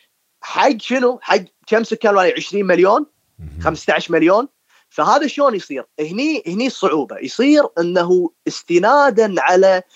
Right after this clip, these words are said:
Speaker 1: توقع أو تخمين البولستر بكيفية أو توجه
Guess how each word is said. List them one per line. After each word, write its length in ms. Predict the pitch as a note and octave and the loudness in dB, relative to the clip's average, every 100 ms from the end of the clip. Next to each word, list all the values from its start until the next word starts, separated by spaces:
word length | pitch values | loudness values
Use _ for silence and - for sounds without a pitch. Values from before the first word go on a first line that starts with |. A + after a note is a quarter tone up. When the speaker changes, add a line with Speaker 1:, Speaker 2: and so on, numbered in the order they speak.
| - _ - | -20 _ 0
Speaker 1:
توقع 600 | F3+ C4 C4 - C#3 - | 4 4 2 -8 -8 -6
أو 100 | D3+ | -8
تخمين 600 | D3 F3 - F3 B3+ C#4 G#3 | -6 -10 -12 -8 -4 0 -2
البولستر 840 | E3 - B3+ A#3 - A#3+ C4 C#4+ _ _ _ - | -2 -2 0 -2 -4 0 0 -2 _ _ _ -20
بكيفية 1400 | F3+ G3+ A3+ G#3+ - _ - G3 F#3+ - C4 C#4 C#4 A#3+ - - _ _ - | -10 -6 -4 -6 -10 _ 2 2 0 -2 0 2 4 2 0 -20 _ _ -6
أو 200 | B2 E3 | 2 2
توجه 760 | D#3+ F#3 G3+ C#4+ F3 F3 B3 | 2 2 2 2 -2 -4 -4